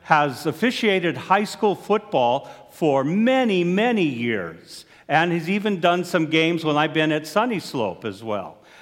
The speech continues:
And so he gave me a wonderful Christmas present that a ref would love to give to anyone when they ask for a present here. Those of you who don't know football, it's a yellow flag, huh?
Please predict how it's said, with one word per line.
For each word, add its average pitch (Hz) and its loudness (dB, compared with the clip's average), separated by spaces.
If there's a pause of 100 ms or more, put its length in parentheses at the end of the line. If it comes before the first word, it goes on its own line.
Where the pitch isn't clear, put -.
(120)
And 151 2
so 165 2
he 190 0
gave 220 2
me 190 2
a 151 2
wonderful 190 0
Christmas 180 -2
present 151 0 (220)
that 143 4
a 139 2
ref 175 2
would 139 -2
love 240 2
to 165 0
give 165 0
to 143 0
anyone 143 0 (320)
when 131 0
they 131 2
ask 139 2
for 127 0
a 123 0
present 120 -2
here. 85 -10 (2250)
Those 143 0
of 175 2
you 180 4
who 165 2
don't 185 4
know 170 4
football, 170 2
it's 160 -4
a 147 4
yellow 170 2
flag, 127 0
huh? 151 0